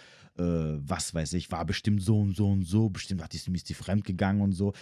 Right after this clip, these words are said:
Ich hasse sie jetzt deswegen. Das wird nicht funktionieren. Also nicht dir irgendwelche Sachen einreden, sondern wirklich, indem du schaust und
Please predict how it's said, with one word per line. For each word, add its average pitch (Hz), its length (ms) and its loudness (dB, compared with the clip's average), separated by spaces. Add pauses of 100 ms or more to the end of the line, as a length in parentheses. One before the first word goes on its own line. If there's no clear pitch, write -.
(100)
Ich - 180 -8
hasse 123 240 2
sie 120 80 2
jetzt 135 160 2
deswegen. 135 180 2
Das 104 100 -2
wird 127 100 6
nicht 120 100 6
funktionieren. 110 640 4
Also 87 160 0
nicht 107 160 6
dir 104 80 6
irgendwelche 95 300 4
Sachen 90 260 -2
einreden, 104 640 0 (680)
sondern 107 400 2
wirklich, 180 420 8
indem 104 240 4
du 95 80 2
schaust 170 540 0
und 110 160 2